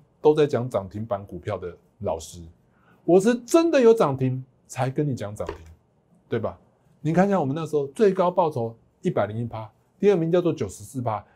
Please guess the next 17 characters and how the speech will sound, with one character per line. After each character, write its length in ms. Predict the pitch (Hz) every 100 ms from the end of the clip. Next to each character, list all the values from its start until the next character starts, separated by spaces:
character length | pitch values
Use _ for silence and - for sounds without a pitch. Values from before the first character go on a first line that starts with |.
| _
第 100 | 233
三 200 | 214 208
名 100 | 180
叫 140 | 185
做 120 | 175 170
八 280 | 165 156
十 120 | 156 139
二 120 | 135
趴， 320 | 120 104 101 _ _ _ _ -
有 80 | 170
没 100 | 226
有？ 220 | 180 - _ _
我 200 | 180 196
的 140 | 208 226
前 320 | - 196 214
三 240 | 233 226
名 340 | 233 160 147